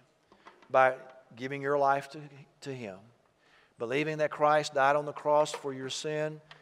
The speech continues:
repenting of your sin. That means turning from sin and self and turning to Jesus Christ alone for your salvation.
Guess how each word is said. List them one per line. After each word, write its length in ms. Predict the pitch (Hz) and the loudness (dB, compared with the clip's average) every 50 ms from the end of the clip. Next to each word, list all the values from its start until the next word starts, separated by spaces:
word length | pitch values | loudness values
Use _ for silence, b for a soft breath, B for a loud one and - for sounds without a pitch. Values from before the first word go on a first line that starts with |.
| B B | B B
repenting 480 | - 117 107 - 143 147 156 156 156 156 | -10 -10 -4 -2 0 0 0 0 2 4
of 180 | 151 151 147 | 4 4 4
your 140 | 151 151 143 | 2 -2 -6
sin. 300 | - - 151 147 151 147 | -6 -6 -4 -4 -4 -4
That 200 | 147 143 147 135 | -6 -8 -8 -8
means 220 | 135 139 139 135 - | -8 -10 -8 -10 -8
turning 360 | - 147 143 147 151 151 147 | -6 -4 -2 -2 -4 -4 -8
from 200 | 139 - 143 135 | -10 -12 -12 -10
sin 240 | - - 143 143 147 | -10 -8 -8 -8 -8
and 120 | 143 135 | -8 -8
self 440 | - - 147 147 147 147 147 147 B B B B B - | -6 -2 0 4 4 4 4 2 B B B B B -10
and 120 | 123 120 | -10 -8
turning 360 | - 143 143 143 147 147 143 | -6 -4 -2 -2 -2 -4 -4
to 80 | 135 131 | -6 -8
Jesus 480 | 117 117 139 143 151 156 147 156 147 | -8 -8 -8 -6 -6 -6 -6 -8 -10
Christ 400 | - - 160 151 151 156 151 - | -10 -6 -2 -2 -2 -2 -2 -4
alone 400 | 147 120 117 120 131 139 151 165 | -6 -6 -4 -4 -2 -2 -4 -6
for 120 | 156 - 156 | -8 -10 -12
your 200 | 147 143 147 147 | -12 -12 -12 -14
salvation. 680 | 143 - 147 139 135 135 123 113 107 107 - - 123 | -12 -12 -12 -10 -10 -10 -10 -10 -12 -12 -16 -18 -20